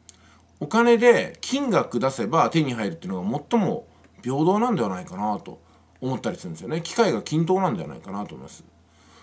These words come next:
だってリンゴが一個一万円ですよって言っても、一万円出せる人は買えると。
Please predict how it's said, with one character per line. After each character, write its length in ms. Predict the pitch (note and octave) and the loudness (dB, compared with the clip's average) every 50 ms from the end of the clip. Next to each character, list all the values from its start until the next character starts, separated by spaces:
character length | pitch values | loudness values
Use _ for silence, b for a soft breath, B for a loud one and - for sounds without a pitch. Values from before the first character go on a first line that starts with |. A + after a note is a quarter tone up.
| b b | b b
だ 80 | - D3 | -16 -8
っ 20 | |
て 180 | C#3 B2+ A#2 G#2+ | -2 0 0 2
リ 120 | C3 D#3+ | 2 2
ン 80 | F#3+ G3 | 4 4
ゴ 120 | F#3 G3 | 4 4
が 280 | G3 G#3 G3 D#3+ C3 - | 4 6 6 4 4 4
一 120 | - F#3 - | 0 -4 0
個 120 | - C3 | 2 0
一 140 | A#2 - - | 2 0 0
万 180 | C3+ C#3 C3+ C3+ | -2 -2 -2 -2
円 60 | C#3 | -4
で 80 | C#3 | -6
す 140 | C#3 - - | -6 -4 -2
よ 240 | G#2+ G#2 G#2+ A2 G#2+ | -2 -2 -2 -2 -4
っ 20 | G#2 | -6
て 60 | G#2 - | -8 -12
言 80 | - | -18
っ 20 | - | -14
て 100 | - F2+ | -10 -8
も、 300 | F#2 G2+ F#2+ E2 D#2 - | -8 -6 -6 -6 -8 -8
一 200 | - D#3 - E3+ | -8 -6 -2 0
万 180 | F3+ F#3+ F#3+ F#3+ | 2 4 4 4
円 60 | F3+ | 4
出 100 | F3 F#3 | 2 2
せ 100 | F3+ A#3 | 2 0
る 80 | G#3 E3+ | -2 -4
人 180 | D#3+ - F#2 | -4 -4 -4
は 120 | D#2 C#2+ - | -4 -6 -6
買 240 | - - A2+ F#2+ | -6 -4 -2 -2
え 40 | F#2+ | -2
る 100 | F2 E2 | -4 -6
と。 160 | - - - | -10 -14 -18